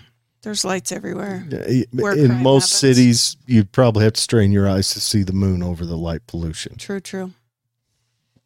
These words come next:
Speaker 1: So what, what this first version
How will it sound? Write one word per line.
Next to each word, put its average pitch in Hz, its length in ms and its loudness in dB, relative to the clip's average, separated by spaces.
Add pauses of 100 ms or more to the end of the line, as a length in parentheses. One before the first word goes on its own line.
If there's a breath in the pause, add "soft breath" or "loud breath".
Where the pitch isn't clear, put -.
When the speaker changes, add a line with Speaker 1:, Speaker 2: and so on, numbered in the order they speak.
(800)
Speaker 1:
So 277 200 -2
what, 311 280 0 (280)
what 240 360 -4
this - 260 -2
first 208 420 -4
version 180 640 -6